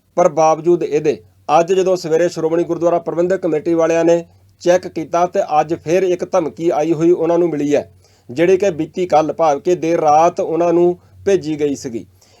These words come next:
ਇਹ ਸਿਲਸਿਲਾ ਹਾਲੇ ਵੀ ਬਾਦਸਤੂਰ ਜਾਰੀ ਹੈ, ਜਿਹੜਾ ਕਿ ਚੌਦਾਂ ਤਰੀਕ ਤੋਂ ਸ਼ੁਰੂ ਹੋਇਆ ਸੀਗਾ, ਆ ਲੰਘੀ ਚੌਦਾਂ ਤਰੀਕ ਤੋਂ ਲੈ ਕੇ ਅੱਜ ਤੱਕ ਲਗਾਤਾਰ ਜਾਰੀ ਹੈ। ਹੁਣ ਜਦੋਂ ਬੰਦਾ ਪੁਲਿਸ ਦੇ ਹਿਰਾਸਤ ਵਿੱਚ ਹੈ, ਬੀਤੀ ਕੱਲ੍ਹ ਪੁਲਿਸ ਨੇ ਬਕਾਇਦਾ ਪ੍ਰੈਸ ਕਾਨਫਰੰਸ ਕੀਤੀ ਸੀਗੀ,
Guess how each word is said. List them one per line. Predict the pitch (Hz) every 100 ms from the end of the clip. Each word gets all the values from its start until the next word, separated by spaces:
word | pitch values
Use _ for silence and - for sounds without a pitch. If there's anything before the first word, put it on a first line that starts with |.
| -
ਇਹ | 185
ਸਿਲਸਿਲਾ | 185 170 165 175 180
ਹਾਲੇ | 147 151 175
ਵੀ | 185
ਬਾਦਸਤੂਰ | 160 151 156 160 - 170 160
ਜਾਰੀ | 143 143 135
ਹੈ, | 113 - _
ਜਿਹੜਾ | 117 - 185
ਕਿ | 190 196 -
ਚੌਦਾਂ | 156 151 175
ਤਰੀਕ | 180 180 180
ਤੋਂ | 180
ਸ਼ੁਰੂ | 175 180
ਹੋਇਆ | 165 147
ਸੀਗਾ, | 143 147 160 185 - _ -
ਆ | 151
ਲੰਘੀ | 160 180 214
ਚੌਦਾਂ | 185 151 151
ਤਰੀਕ | 151 139
ਤੋਂ | 156
ਲੈ | 143 131
ਕੇ | 123 95 _ _ -
ਅੱਜ | 143 156
ਤੱਕ | 175 190 185
ਲਗਾਤਾਰ | 147 147 170 165 151 165
ਜਾਰੀ | 151 139 131 123
ਹੈ। | - _ _ _ - -
ਹੁਣ | 139
ਜਦੋਂ | 185 190 180
ਬੰਦਾ | 170 180
ਪੁਲਿਸ | 180 170 -
ਦੇ | 190
ਹਿਰਾਸਤ | 175 185 143 147
ਵਿੱਚ | 160 160
ਹੈ, | 180
ਬੀਤੀ | 170 175 180 180
ਕੱਲ੍ਹ | 180 180
ਪੁਲਿਸ | 170 160
ਨੇ | 170 170
ਬਕਾਇਦਾ | 156 143 147 147
ਪ੍ਰੈਸ | - 151 160
ਕਾਨਫਰੰਸ | - 175 170 175 175
ਕੀਤੀ | 156 -
ਸੀਗੀ, | 160 165 180